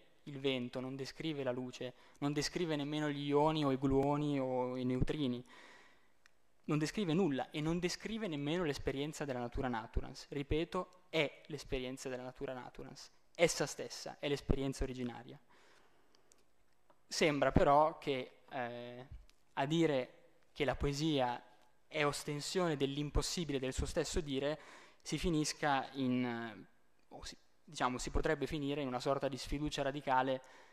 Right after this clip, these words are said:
rispetto, rispetto al linguaggio, diciamo, soffermarsi a dire l'im-, l'impossibilità del dire.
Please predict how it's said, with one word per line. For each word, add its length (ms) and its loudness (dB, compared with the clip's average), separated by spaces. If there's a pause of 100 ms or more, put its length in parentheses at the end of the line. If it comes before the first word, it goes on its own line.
(160)
rispetto, 1000 -2 (420)
rispetto 380 -4
al 60 -2
linguaggio, 460 4
diciamo, 540 -8
soffermarsi 1040 0
a 40 -2
dire 220 0
l'im-, 240 -4
l'impossibilità 800 0
del 160 -2
dire. 340 -8